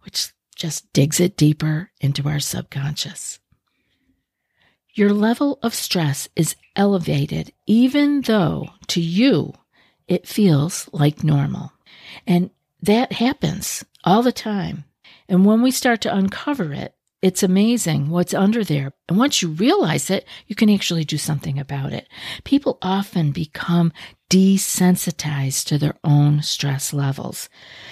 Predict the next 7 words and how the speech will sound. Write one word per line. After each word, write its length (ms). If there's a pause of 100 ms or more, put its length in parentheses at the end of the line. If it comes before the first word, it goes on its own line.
(160)
especially 800
if 120
they've 240
been 180
dealing 520
with 160
stress 640